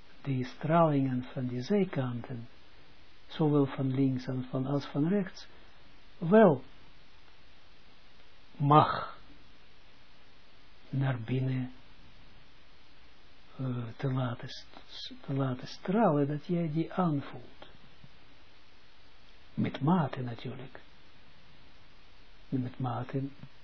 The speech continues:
dat dit ook niet jouw geestelijk werk, eh, in de weg gaat staan.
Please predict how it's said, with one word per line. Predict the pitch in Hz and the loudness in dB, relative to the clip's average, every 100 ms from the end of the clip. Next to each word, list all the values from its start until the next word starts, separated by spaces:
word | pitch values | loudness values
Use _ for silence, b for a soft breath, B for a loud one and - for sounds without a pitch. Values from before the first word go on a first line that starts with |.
| - | -12
dat | 127 - | -10 -6
dit | 127 - | -6 -4
ook | 123 | -4
niet | 127 123 - - - - - - | -4 -4 -6 -12 -14 -14 -14 -2
jouw | 160 143 | 4 4
geestelijk | - 120 - 139 127 117 | 2 -2 -2 -2 -2 0
werk, | 131 131 - - - - - - - - | 0 -2 -4 -10 -14 -14 -14 -14 -14 -4
eh, | 139 135 131 135 131 - - - - - - - - | 0 2 2 0 -2 -6 -12 -12 -12 -12 -12 -12 -2
in | 147 | 6
de | 139 | 6
weg | 131 127 - - | 8 4 0 -8
gaat | - 139 131 | -6 -4 -4
staan. | - - 139 139 143 | -6 -4 0 0 0